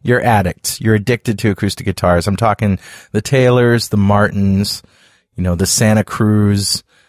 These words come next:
the, the McPhersons, the Collings, all of those really good high-end guitars. If you're interested in seeing how these things,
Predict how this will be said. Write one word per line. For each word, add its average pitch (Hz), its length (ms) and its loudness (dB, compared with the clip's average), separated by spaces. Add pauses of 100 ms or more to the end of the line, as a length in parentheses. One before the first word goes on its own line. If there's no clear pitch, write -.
(200)
the, 78 500 -2 (640)
the 85 120 -6
McPhersons, 98 1200 -2 (320)
the 82 100 -8
Collings, 101 960 0 (160)
all 110 300 4
of 98 120 0
those 95 300 0
really 104 380 0
good 98 260 0
high-end 92 400 -2
guitars. 101 440 0 (380)
If - 60 -16
you're 135 140 2
interested 127 520 0
in 101 200 2
seeing 127 500 2
how 107 220 0
these 101 260 -4
things, 107 540 -2